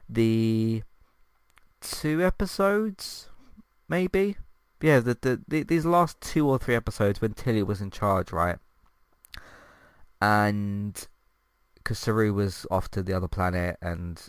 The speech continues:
and, and whatever. I feel like they wrote Tilly as too much of a pushover,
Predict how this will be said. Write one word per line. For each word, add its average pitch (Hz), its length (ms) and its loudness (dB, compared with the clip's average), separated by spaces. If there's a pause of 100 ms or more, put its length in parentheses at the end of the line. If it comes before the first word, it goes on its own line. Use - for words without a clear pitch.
and, 90 260 -6
and 87 100 -6
whatever. 85 440 -2 (720)
I 117 120 4
feel 175 520 0
like 147 520 2 (320)
they 117 260 2
wrote 110 840 0 (200)
Tilly 98 640 0 (120)
as 101 240 -2
too - 280 -6
much 107 200 -12
of 104 80 -10
a 101 80 -6
pushover, 135 680 2